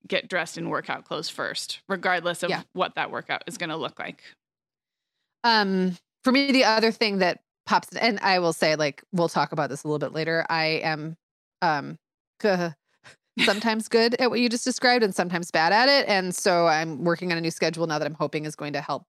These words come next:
Speaker 2: make that a non-issue. We'll talk about that a little bit later.
Speaker 1: Right.
Speaker 2: But the last real obstacle for me is the weather. I know that's not such a
Speaker 1: Mm-hmm.
Speaker 2: thing for you, but although it, you do have hot season.
Speaker 1: Mm-hmm.
Speaker 2: So I really love outdoor activities, but what the problem is, right, the minute you get used to it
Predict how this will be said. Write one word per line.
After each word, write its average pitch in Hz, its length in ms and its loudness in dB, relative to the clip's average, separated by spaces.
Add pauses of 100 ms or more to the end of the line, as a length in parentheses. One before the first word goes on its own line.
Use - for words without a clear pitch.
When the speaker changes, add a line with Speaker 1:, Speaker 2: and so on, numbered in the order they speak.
Speaker 2:
make 147 160 -10
that 151 140 -4
a 151 60 -6
non-issue. 190 520 0 (440)
We'll - 80 -2
talk 185 120 0
about 175 140 -2
that 165 100 2
a - 20 2
little 170 160 2
bit - 80 -4
later. 160 300 2
Speaker 1:
Right. 185 460 2
Speaker 2:
But - 160 -8
the 190 260 2
last 233 440 4
real 214 360 4 (160)
obstacle 190 480 0
for 180 120 -4
me 165 120 -4
is 160 140 -4
the 170 100 -2
weather. 160 520 0
I 190 100 -4
know 180 100 -2
that's 175 200 -2
not 180 280 0
such 214 140 0
a - 20 -2
Speaker 1:
Mm-hmm. 233 100 -2
Speaker 2:
thing 185 180 -4
for - 100 -6
you, 196 120 2
but 403 180 2
although 403 200 4
it, 349 140 0
you 254 120 2
do 330 120 4
have 339 140 2
hot 226 280 2
season. 156 440 -2 (140)
Speaker 1:
Mm-hmm. 233 200 -4 (220)
Speaker 2:
So 277 120 6
I 269 160 6
really 294 380 4
love 226 320 4
outdoor 196 300 4
activities, 185 520 2
but 190 160 0
what 196 240 -2
the 196 60 -10
problem 294 340 2
is, 185 140 0
right, 196 400 2 (400)
the 190 100 2
minute 202 340 2
you 226 140 0
get 180 160 2
used 180 360 -2
to 156 100 -4
it 131 260 -4